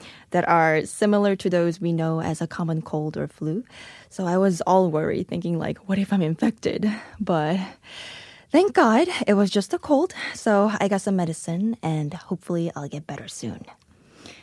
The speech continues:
But in wintertime, we all should be more careful of flu and other respiratory diseases, such as pneumonia and, of course,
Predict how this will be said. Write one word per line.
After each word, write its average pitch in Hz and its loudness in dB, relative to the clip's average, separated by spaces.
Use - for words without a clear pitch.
But 240 4
in 185 2
wintertime, 214 4
we 175 4
all 175 4
should 180 -2
be 180 4
more 160 2
careful 165 -4
of 160 -2
flu 156 -2
and 160 -4
other 160 -2
respiratory 160 -4
diseases, 156 -4
such - -8
as 151 -6
pneumonia 156 -2
and, 165 -2
of 156 -8
course, 156 -2